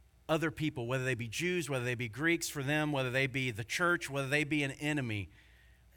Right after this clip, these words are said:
Do you realize that we should be willing to make decisions based on other people? What I mean by that is, listen,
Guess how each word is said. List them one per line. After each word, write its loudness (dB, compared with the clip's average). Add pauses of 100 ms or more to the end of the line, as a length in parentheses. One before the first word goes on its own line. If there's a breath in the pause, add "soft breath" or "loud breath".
(140 soft breath)
Do -4
you 2
realize 6
that -2
we 2
should -4
be 0
willing -2
to -4
make -4
decisions -4
based -4 (120)
on -4 (420 soft breath)
other -2 (460)
people? -8 (3000)
What 6
I 10
mean 2
by 6
that 6
is, 0
listen, -2